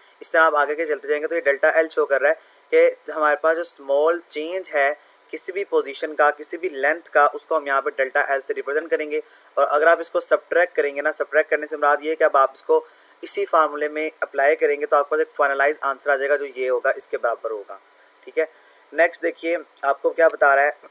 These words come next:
<clears throat> अगर आप limits apply करते हैं, limits कैसे apply करेंगे? अगर delta टी approach करेगा ज़ीरो को तो limit apply करने के बाद आपके पास एक फाइनलाइज answer आएगा कि डीएल, अ, sorry, delta एल over delta टी equal to डीएल over डीटी।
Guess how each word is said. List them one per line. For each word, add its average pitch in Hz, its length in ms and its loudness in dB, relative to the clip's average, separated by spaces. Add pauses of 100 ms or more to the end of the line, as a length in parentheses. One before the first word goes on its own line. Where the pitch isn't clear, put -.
<clears throat> 160 260 -10
अगर 147 100 2
आप 180 160 4
limits 180 300 -4
apply 143 260 2
करते 123 220 -6
हैं, 117 80 -10
limits 147 260 -8
कैसे 180 220 -2
apply 160 220 4
करेंगे? 165 260 -2
अगर 151 200 0
delta 147 300 0
टी 160 200 -6
approach 147 320 -2
करेगा 160 280 2
ज़ीरो 135 300 -4
को - 200 -8 (360)
तो 151 60 2
limit 165 300 -4
apply 160 320 2
करने 156 240 -4
के 156 40 -10
बाद 165 160 2
आपके 147 220 2
पास 160 140 -2
एक 165 60 -6 (100)
फाइनलाइज 147 420 2
answer 147 260 0
आएगा 147 320 4 (340)
कि 165 80 0
डीएल, 165 720 -2 (120)
अ, 135 60 2
sorry, 143 300 -2
delta 151 360 2
एल 160 260 2
over 156 140 0
delta 143 320 2
टी 165 160 -6
equal - 240 -6
to 160 180 -10
डीएल 147 420 -8
over 143 220 4
डीटी। 131 580 -12